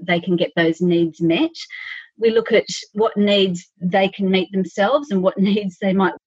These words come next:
want to outsource. Most parents really underestimate how time-consuming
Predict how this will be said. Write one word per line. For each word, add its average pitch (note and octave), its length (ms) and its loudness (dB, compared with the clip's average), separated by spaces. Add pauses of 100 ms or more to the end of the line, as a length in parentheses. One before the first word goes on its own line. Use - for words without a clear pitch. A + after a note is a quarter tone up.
want F3+ 240 -2
to - 160 -10
outsource. A3 840 -6
Most G3 300 -2
parents F3+ 240 0
really F#3+ 500 2 (100)
underestimate F3 800 0 (200)
how G3+ 200 0
time-consuming C#4+ 1160 0